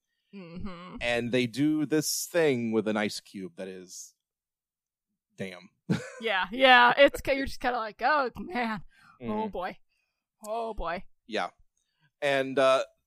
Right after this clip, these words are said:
Speaker 2: then it cuts. Like, that you assume they have sex, and then it's, like, the next day, but we, we don't know any of that. We just kind of assume it. <clears throat>
Speaker 1: And that's the thing about this film, is that in its time,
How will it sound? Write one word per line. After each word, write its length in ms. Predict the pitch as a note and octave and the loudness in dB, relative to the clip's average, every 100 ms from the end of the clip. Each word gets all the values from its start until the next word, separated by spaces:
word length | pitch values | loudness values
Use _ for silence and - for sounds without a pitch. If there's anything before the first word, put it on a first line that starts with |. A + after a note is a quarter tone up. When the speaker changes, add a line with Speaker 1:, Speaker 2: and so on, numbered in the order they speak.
| _ _ _ _ _ _ _ | _ _ _ _ _ _ _
Speaker 2:
then 180 | E3 G#3+ | 4 6
it 260 | C4+ A3+ - | 8 4 4
cuts. 320 | B3 D#3 - | 4 4 4
Like, 120 | D3 | -2
that 220 | C#3+ D#3 | 2 0
you 140 | E3 E3 | 2 2
assume 380 | - F3+ F#3 F3+ | 4 4 6 4
they 140 | E3+ | 4
have 180 | D#3+ D3 | 4 0
sex, 460 | - D3 B2+ - B2+ | 2 2 2 -2 -8
and 120 | A#2+ | -6
then 180 | A#2+ A#2 | -4 -4
it's, 140 | G#2 | -6
like, 100 | A#2 | -8
the 80 | - | -6
next 200 | A2 G#2+ | -6 -4
day, 80 | B2+ | -2
but 160 | A2+ G#2+ | -2 -4
we, 180 | C3 - | -8 -10
we 80 | C#3+ | -6
don't 160 | D3 B2+ | -4 -2
know 100 | B2 | -2
any 120 | G#2 | -4
of 80 | F#2 | -6
that. 120 | F#2 | -16
We 60 | |
just 160 | G#2+ - | -18 -12
kind 80 | G#2+ | -12
of 80 | F2+ | -12
assume 260 | - F2+ - - | -16 -16 -18 -12
it. 200 | - - - | -8 -8 -10
<clears throat> 80 | - | -2
Speaker 1:
And 140 | D#4+ | 4
that's 200 | F#4+ C#5+ | 6 6
the 80 | B4+ | 4
thing 200 | - D4+ | 4 4
about 280 | C4 A3 - | 4 2 0
this 200 | F#3+ - | -6 -6
film, 400 | - F#3 E3+ - - - | -4 -2 -4 -8 -10 -4
is 180 | A3 | -2
that 340 | A3+ A3 G#3+ - _ _ _ _ _ _ _ _ _ - | 2 2 2 -2 _ _ _ _ _ _ _ _ _ -2
in 140 | F4+ | 0
its 260 | F#4 - - | 0 -4 -6
time, 540 | - C#4+ C#4 G3+ - | -2 4 4 4 -2